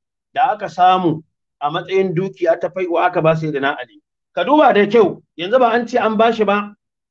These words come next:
fa atafara fiha aynan, sai ya buɗe wani idan ruwa a gonan. Fa kharaja ma'un yanbu, sai wani ruwa ya fito yana ɓuɓɓugowa fis sama'i a sama. Ka hay'atu unqil ba'iri, saboda y-, y-, yawan ruwan kai ka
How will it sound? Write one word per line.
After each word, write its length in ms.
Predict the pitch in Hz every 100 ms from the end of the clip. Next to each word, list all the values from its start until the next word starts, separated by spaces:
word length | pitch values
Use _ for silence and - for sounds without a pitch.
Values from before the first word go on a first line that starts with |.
| _ -
fa 140 | 185 175
atafara 480 | 160 226 220 190 165
fiha 460 | 160 196 185 180 185
aynan, 320 | 190 190 160
sai 220 | 156 185
ya 60 | 190
buɗe 300 | 160 196 214
wani 180 | 170 165 165
idan 220 | 170 151
ruwa 240 | 143 156 160
a 60 |
gonan. 340 | 127 139 131 - _ _ _ -
Fa 120 | 147
kharaja 400 | 208 208 175 170
ma'un 440 | 165 190 180 165
yanbu, 380 | 170 180 160 165
sai 160 | 165 185
wani 240 | 185 185
ruwa 360 | 185 190 190 196
ya 60 | 202
fito 300 | 196 - 202
yana 160 | 180 165
ɓuɓɓugowa 560 | - - 165 170 151 180
fis 160 | 170
sama'i 260 | 156 156 160
a 160 | 135 135
sama. 300 | 151 131 123 _ _ _ _
Ka 80 | 151
hay'atu 440 | 185 202 196 185
unqil 400 | 196 180 175 170 156
ba'iri, 500 | 147 156 170 135 - _ _ _
saboda 380 | - 208 196 175
y-, 180 | 165 165 160
y-, 280 | 156 -
yawan 280 | 185 233 196
ruwan 340 | 175 190 165 - _ _
kai 180 | - 208
ka 240 | 214 214